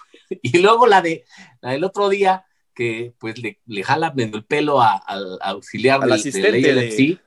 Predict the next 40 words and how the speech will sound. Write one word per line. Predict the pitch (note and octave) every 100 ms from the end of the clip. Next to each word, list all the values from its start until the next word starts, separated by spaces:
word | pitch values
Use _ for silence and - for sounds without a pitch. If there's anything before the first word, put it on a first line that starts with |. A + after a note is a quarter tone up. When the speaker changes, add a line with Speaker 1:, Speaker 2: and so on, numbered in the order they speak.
| _ _ _
Speaker 2:
sí. | - B2+ C#3+
Speaker 1:
Entonces, | D#3+ C3 C3 D3+ B2 _ _
y | G#2
el | G#2+
otro | B2 E3 C#3+
le | A2
da | A#2 C#3+
un, | D3 C#3+ C#3 A#2+ G2+ G#2
como | - F#2+
un | B2
llegue | B2+ C3 C3
aquí. | A#2+ A#2 B2+ B2+ _ _ _
Entonces, | G#2 A2+ C#3
bueno, | D#3 C#3+ - _
sus | - C#3 C3 -
actitudes | - - C#3 F3 E3+
extracancha | D3+ C3 B2 D#3 D3+ D#3
y |
sus | - A#2+ A#2+
indisciplinas | A2 A2+ G#2 C3+ C#3 C3+
fue | C#3
lo | C#3 B2+
que, | G#2+ G2 - _ _ _
lo | F#2 F#2+
que | G#2 G2 G2
Emilio | F#2+ A#2 B2
Azcárraga, | - B2 A#2 A#2
el | B2+ F#2
dueño, | A#2+ A2+ C3
porque | - - D2 C#2+
Santiago | - E2+ B2 A#2
Baños | A#2 A#2
no | A#2+
tuvo | A#2+ A2
nada | G#2 A2+
que | F#2
ver | F#2+
en | G2
esto, | G2 B2
dijo, | A2 C3+ B2+